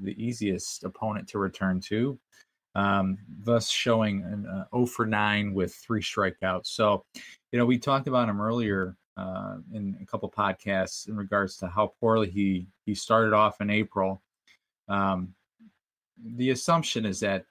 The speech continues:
that batting average is gonna go up. I mean, it can only go up right now. So, um, he's back playing.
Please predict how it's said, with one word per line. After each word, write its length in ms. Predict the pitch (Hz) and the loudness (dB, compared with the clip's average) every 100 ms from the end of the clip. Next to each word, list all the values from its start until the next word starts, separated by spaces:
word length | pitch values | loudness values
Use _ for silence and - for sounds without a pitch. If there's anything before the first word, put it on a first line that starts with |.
| _ 101 | _ -8
that 260 | 104 95 | -6 -2
batting 340 | 107 104 101 95 | 0 0 0 -2
average 360 | 92 87 90 | -2 -6 -8
is 100 | 87 | -8
gonna 200 | 95 87 | -6 -6
go 260 | 90 87 85 | -4 -6 -4
up. 300 | 90 - - | -2 -2 -4
I 40 | 101 | -4
mean, 160 | 98 | -2
it 100 | 95 | -2
can 120 | 110 110 | 2 2
only 200 | 110 95 | 4 2
go 220 | 95 87 | 0 -2
up 180 | 92 95 | -4 -6
right 180 | 95 | -4
now. 280 | 92 92 92 | -4 -4 -6
So, 400 | 98 - 98 95 _ _ _ _ | -8 0 2 2 _ _ _ _
um, 280 | 107 104 101 | -2 0 0
he's 300 | 87 131 143 | 2 2 2
back 400 | - 120 117 120 | 2 2 2 -2
playing. 580 | - 120 110 101 117 | -2 2 4 4 0